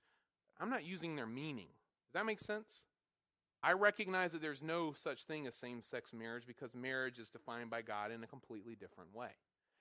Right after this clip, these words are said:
Now, eighteen. Um,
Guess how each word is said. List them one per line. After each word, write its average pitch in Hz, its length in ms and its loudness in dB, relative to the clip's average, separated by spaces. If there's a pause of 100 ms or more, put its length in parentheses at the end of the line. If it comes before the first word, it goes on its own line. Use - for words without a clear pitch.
(140)
Now, 190 220 8 (3000)
eighteen. - 220 -20 (480)
Um, 175 480 8